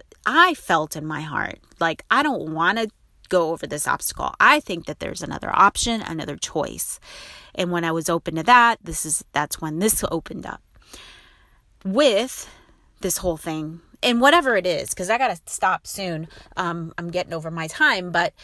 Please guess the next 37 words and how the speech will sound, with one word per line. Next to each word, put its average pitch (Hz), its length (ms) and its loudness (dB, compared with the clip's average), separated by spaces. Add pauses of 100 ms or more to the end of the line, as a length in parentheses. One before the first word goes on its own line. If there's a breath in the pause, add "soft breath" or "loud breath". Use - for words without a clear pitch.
(320 loud breath)
whatever 262 460 4
it 190 100 -2
is 196 160 0
that 190 120 -2
you 180 140 -6
have 190 280 2
in 180 80 -8
your 156 160 -4
life, 175 600 2 (100)
definitely 262 520 2
analyze 165 440 -2
it 170 160 -4
and 165 140 -8
see, 156 380 -8 (360 loud breath)
is 214 160 2
it 269 160 4
making 247 320 0
you 226 120 -2
happy? 196 420 0
Is 180 120 -4
it 180 100 -6
making 165 360 -8
you 160 100 -8
frustrated? 165 680 0
Yes, 190 440 2
it 247 120 -2
could 370 140 -4
do 226 140 -4
both, 185 440 2
actually. 139 460 -6
It 151 40 -10
could 170 140 -10
do 175 220 -6
frustrating 190 680 -2
and 262 120 -6
happy, 151 500 -4 (540 loud breath)
but 196 420 4